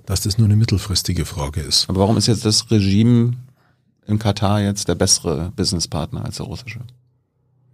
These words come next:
Speaker 2: Ist auch eine Diktatur.
Speaker 1: Weil das Regime in Katar grad nicht sein Nachbarland überfällt.
Speaker 2: Aber auch ein La-, Land in der Region.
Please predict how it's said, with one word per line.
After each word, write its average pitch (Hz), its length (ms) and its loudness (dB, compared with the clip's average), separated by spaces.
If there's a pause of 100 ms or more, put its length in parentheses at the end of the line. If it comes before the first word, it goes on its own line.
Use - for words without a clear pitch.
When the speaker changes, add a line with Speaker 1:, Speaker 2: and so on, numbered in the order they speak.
(140)
Speaker 2:
Ist - 140 -6
auch 101 100 6
eine 117 120 6
Diktatur. 98 920 0
Speaker 1:
Weil 90 160 2
das 90 160 2
Regime 107 380 2
in 113 80 2
Katar 95 640 0 (920)
grad 101 360 0
nicht 110 340 2 (240)
sein 98 260 2
Nachbarland 78 600 -2 (160)
überfällt. 73 580 -4
Speaker 2:
Aber 92 300 2 (100)
auch 98 160 4
ein 92 200 4
La-, 82 280 0
Land 87 280 0
in 90 140 -4
der 85 140 -4
Region. 85 440 -2